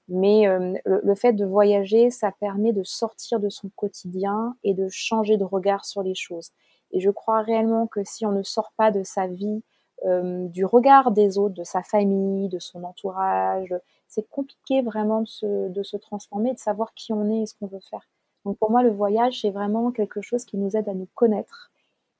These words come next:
et à savoir là aussi où on veut agir.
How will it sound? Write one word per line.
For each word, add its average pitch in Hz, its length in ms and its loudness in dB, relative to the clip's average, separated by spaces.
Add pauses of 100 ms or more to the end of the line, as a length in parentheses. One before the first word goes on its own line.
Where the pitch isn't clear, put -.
(140)
et 202 180 4
à 196 120 2
savoir 226 540 2
là 220 160 6
aussi 214 360 0
où 214 40 0
on 208 140 0
veut 190 140 -4
agir. 185 300 -8